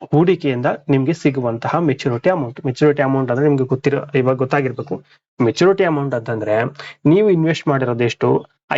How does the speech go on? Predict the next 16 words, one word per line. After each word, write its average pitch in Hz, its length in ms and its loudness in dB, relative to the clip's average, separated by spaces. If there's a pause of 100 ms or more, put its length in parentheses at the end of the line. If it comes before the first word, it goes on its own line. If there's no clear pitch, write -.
(100)
ಇನ್ವೆಸ್ಟ್ಮೆಂಟ್ 190 560 0 (100)
ಮೇಲೆ 127 220 -2 (140)
ನಿಮ್ಗೆ 160 280 2
ಸಿಕ್ಕಿರುವಂತಹ 160 720 0 (220)
ಬಡ್ಡಿ, 135 360 0 (440)
ಈ 151 40 6 (120)
ಎರಡು 160 180 2 (100)
ಸೇರಿದ್ರೆ 139 400 0 (140)
ನಿಮ್ಗೆ 135 200 0 (100)
ಮೆಚುರಿಟಿ 131 420 0
ಅಮೌಂಟ್ 143 280 0
ಆಗುತ್ತೆ. 117 380 -10
So - 140 -4
ಓಕೆನಾ? 123 240 -2 (460)
ಇವಾಗ 131 140 4 (100)
ನಿಮ್ಗೆ 139 200 -2